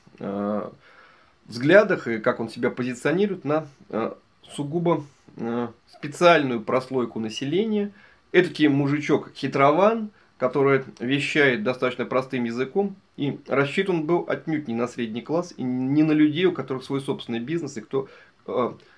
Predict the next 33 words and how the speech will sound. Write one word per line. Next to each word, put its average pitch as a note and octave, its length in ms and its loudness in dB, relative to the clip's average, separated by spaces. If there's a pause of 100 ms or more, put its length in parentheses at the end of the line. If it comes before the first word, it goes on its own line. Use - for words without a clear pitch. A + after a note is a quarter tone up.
(120)
относится D3 400 2
к - 40 -14
среднему D3+ 480 2
классу C#3 380 0
и A2+ 240 -8
около A2+ 380 0
к G#2 100 -12
ним, A2+ 140 -4
потому A2+ 260 -6
что - 140 -6
я A#2+ 80 2
уже A#2 140 -4
делал A#2+ 260 0
опрос A2+ 320 -4
по - 160 -6
поводу, G#2 460 -4 (260)
э, A2 220 -4
Мальцева A2 420 -2
у G#2 60 -4
себя G#2+ 200 -6
на A2+ 100 -4
канале, F#3+ 440 -2 (320)
почитал, C#3 480 2
внимательно D3 800 6
почитал - 420 -4
все A2+ 220 -4
ваши G#2 280 -2
комментарии, D#3+ 640 -4 (420)
и C3+ 100 0
пришел D3 340 2
к F#3+ 60 -2
выводу, D#3 260 2
что, A#2 380 -4